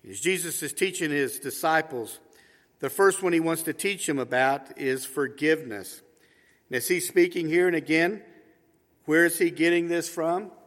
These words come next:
Luke has evidently sat down and talked with the disciples and heard them explain what Jesus was teaching them,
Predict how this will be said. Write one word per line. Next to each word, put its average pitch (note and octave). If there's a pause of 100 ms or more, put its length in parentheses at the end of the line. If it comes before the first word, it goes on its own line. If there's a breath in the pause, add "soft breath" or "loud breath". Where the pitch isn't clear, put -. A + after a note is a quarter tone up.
(440)
Luke D#3+
has D#3
evidently D3
sat D#3+
down D#3+
and C#3+
talked D#3
with E3
the D3
disciples D3+
and B2+
heard D#3+ (260 loud breath)
them D3
explain C#3
what B2
Jesus B2+
was A#2
teaching B2
them, G2